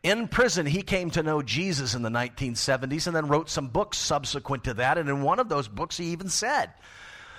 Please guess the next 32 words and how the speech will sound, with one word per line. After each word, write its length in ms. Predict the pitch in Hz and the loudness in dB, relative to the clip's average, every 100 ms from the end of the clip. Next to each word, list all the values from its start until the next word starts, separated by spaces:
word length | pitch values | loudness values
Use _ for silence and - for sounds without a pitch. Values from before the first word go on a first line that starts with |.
| - - | -4 -2
"The 80 | |
brightest 640 | 117 120 131 151 185 175 156 | -2 0 4 4 4 0 0
minds 400 | 165 175 175 151 | 2 2 0 0
in 80 | 165 | 2
our 120 | 165 | 0
country, 580 | - 160 139 131 110 - | 0 -2 0 -2 -4 -2
Ivy 400 | 127 165 170 170 | 2 2 2 0
League 260 | 160 175 170 | 0 0 2
educated, 600 | 180 170 185 185 180 170 | 0 2 2 4 4 6
all 260 | 170 196 | 8 6
of 100 | 165 | 4
them, 280 | 110 98 98 - - | 0 -2 -4 -12 -6
decided 500 | - 143 156 165 170 | 0 2 4 6 6
they 80 | 156 | 4
were 140 | 151 143 | 0 0
gonna 180 | 147 | 0
try 220 | - 165 151 | 2 2 2
to 80 | |
cover 320 | - 185 180 175 | 2 2 2 0
something 480 | 170 156 156 147 | 0 0 -2 2
up. 340 | 151 120 - - - - - | 4 2 -2 -16 -18 -16 0
But 140 | 147 | 4
the 100 | 143 | 4
minute 380 | 135 170 202 156 - _ | 4 2 2 2 -2 _
any 300 | 165 220 220 | 2 4 4
of 100 | 156 | 2
their 140 | 135 131 | 2 0
skin 460 | - - 190 139 | 0 2 4 4
was 160 | 120 117 | 0 0
on 160 | 120 | 0
the 80 | 110 | 0
line, 440 | 113 110 107 107 | 0 0 0 -2